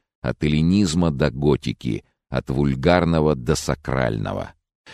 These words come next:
Заворожённый мягкими модуляциями её хрипловатого голоса, я искоса поглядывал на её профиль, как вдруг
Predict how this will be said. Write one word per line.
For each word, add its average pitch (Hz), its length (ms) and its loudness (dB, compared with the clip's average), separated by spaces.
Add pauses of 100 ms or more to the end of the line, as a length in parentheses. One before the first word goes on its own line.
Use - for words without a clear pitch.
(140)
Заворожённый 98 720 4
мягкими 90 580 2
модуляциями 78 920 2
её 69 520 2
хрипловатого 67 800 0
голоса, 73 500 2
я 65 200 0
искоса 76 500 -2
поглядывал 64 640 -2
на 65 120 0
её 64 260 2
профиль, 60 460 -2
как 82 200 -2
вдруг 113 400 4